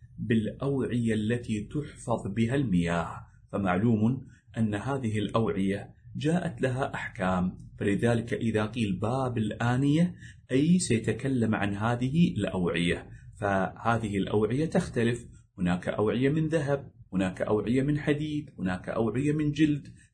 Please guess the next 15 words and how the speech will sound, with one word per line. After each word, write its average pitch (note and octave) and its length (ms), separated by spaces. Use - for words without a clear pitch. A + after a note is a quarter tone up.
إلى F3+ 180
غير G2 300
ذلك. F2+ 460
ما D3+ 140
حكم B2 380
هذه A2+ 600
الأوعية؟ F2 680
قال F3 220
هنا: G#2 640
يباح A#2+ 580
اتخاذ C#3 760
كل B2+ 400
إناء C3 640
طاهر C3 500
واستعماله C3+ 1300